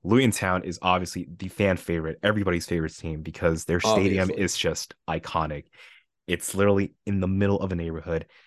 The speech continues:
Speaker 1: I think you have to go through somebody's house to get inside the stadium, and to see that become a Premier League stadium is gonna be insane. Haaland's
Speaker 2: That's
Speaker 1: gonna be
Speaker 2: electric.
Speaker 1: walking, Haaland's gonna be walking through these houses. <laughs> Manchester United, Liverpool, big teams, big names are gonna be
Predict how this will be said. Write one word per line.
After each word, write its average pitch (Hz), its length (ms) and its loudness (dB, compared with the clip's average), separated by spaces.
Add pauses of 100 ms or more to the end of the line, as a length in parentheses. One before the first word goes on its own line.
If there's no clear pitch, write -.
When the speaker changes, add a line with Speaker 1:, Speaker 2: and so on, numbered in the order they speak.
(220)
Speaker 1:
I - 80 -6
think 101 260 -2
you 92 40 6
have 85 100 2
to 85 60 -8
go 82 80 0
through 80 120 -8
somebody's 85 320 0
house 82 300 -2
to - 60 -12
get 80 140 0
inside 76 380 -6
the - 20 -14
stadium, 73 540 -8
and 80 180 -6
to - 60 -16
see 95 260 0
that 87 240 2
become 82 300 -6
a 80 40 -6
Premier 80 280 -2
League 80 260 -2 (140)
stadium 78 580 -2 (720)
is 87 100 -6
gonna 85 140 0
be 80 100 -2
insane. 78 460 -4 (220)
Haaland's 90 460 4
Speaker 2:
That's - 0 -
Speaker 1:
gonna 156 120 8
be 143 180 6
Speaker 2:
electric. 87 200 8
Speaker 1:
walking, 82 240 -2 (260)
Haaland's 98 300 6
gonna 98 100 4
be 92 100 4
walking 90 440 2
through 90 140 -4
these 90 140 -2
houses. 87 600 -2 (200)
<laughs> - 200 -10
Manchester 120 500 4
United, 98 320 4
Liverpool, 98 720 2
big 113 220 4
teams, 104 360 -2
big 104 220 -2
names 95 380 -2
are 92 80 -2
gonna 92 220 -4
be 92 260 -4